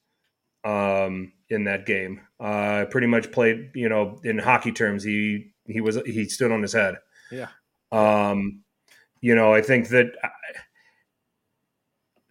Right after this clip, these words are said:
Speaker 1: the goals are going to come. I, I like the way Roma is playing right now.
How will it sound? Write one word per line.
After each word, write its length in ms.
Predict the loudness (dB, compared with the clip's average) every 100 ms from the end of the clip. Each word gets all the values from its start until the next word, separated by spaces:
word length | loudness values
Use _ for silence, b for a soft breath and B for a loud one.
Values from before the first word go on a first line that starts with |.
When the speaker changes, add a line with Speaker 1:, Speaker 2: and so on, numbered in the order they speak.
| _ _ _ _ _ _ _ _ _ _ 0
Speaker 1:
the 160 | 2
goals 400 | 6 8 10 10 8
are 60 |
going 320 | 8 6 6
to 80 | 4
come. 380 | 0 -4 -4 0
I, 100 | 6
I 120 | 8 10
like 260 | 10 8
the 80 | 6
way 140 | 4 4
Roma 300 | 4 2 0
is 100 | -4
playing 340 | 0 0 2
right 200 | -2 -6
now. 300 | -8 -14 -16